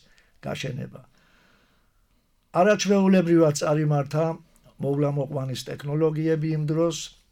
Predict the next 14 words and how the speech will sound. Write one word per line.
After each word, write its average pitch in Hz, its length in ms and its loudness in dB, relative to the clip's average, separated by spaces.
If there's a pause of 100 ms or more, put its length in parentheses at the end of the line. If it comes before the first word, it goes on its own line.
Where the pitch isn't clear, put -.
იმიტომ 143 440 -8
რომ, 135 240 -6 (800)
აა, 123 420 -8
ესე 131 220 -4
იგი, 143 200 -2
აა, 131 1000 -14 (1160)
ციტრუსოვანი 160 680 -2 (160)
კულტურები 170 640 0 (840)
ძალიან, 175 480 0
აა, 120 1000 -8 (100)
რენტაბელურია 156 920 2 (240)
და - 140 -8
ამიტომაც 175 540 -2 (840)
მაშინდელი 147 640 -2